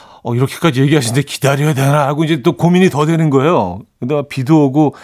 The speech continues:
또 아이하고 같이 갔고 그래서 그냥 나오긴 했습니다만 다음에 꼭 먹으러 가야지.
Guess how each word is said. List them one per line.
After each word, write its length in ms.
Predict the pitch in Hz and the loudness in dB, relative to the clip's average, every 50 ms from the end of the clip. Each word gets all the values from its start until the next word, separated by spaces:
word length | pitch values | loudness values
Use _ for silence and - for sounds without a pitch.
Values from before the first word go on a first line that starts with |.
| - - - - | -20 -20 -14 -6
또 140 | - 143 104 | -2 0 0
아이하고 340 | 110 131 147 147 147 135 135 | 0 0 -2 -2 -4 -6 -4
같이 640 | - 120 104 - - - 147 135 131 123 117 113 - - | -4 -4 -6 -4 -4 -2 0 0 0 -2 -4 -6 -10 -10
갔고 460 | - 110 110 104 - _ - 123 110 | -8 -8 -8 -8 -12 _ -12 -8 -6
그래서 280 | 110 104 104 - - | -4 -4 -4 -6 -8
그냥 300 | 92 - 110 110 107 107 - _ _ _ _ - | -10 -8 -6 -6 -6 -6 -10 _ _ _ _ -4
나오긴 320 | - 101 101 104 107 107 | -2 -2 0 0 0 -2
했습니다만 600 | 120 117 - - 131 110 90 92 92 92 95 101 107 - _ - - - - - - - - - - _ _ _ _ - - - - - - - _ - | -4 -4 -4 -4 -6 -4 -4 -4 -4 -4 -6 -6 -10 -14 _ -20 -20 -20 -20 -20 -20 -20 -20 -20 -20 _ _ _ _ -20 -20 -20 -20 -20 -20 -20 _ -8
다음에 240 | - 98 98 101 101 | -4 -2 -2 -2 -2
꼭 180 | - 120 117 104 | 0 0 2 2
먹으러 260 | 95 92 98 98 95 | 2 2 0 0 0
가야지. 380 | 95 87 85 82 80 82 82 | -2 -2 -4 -6 -8 -12 -14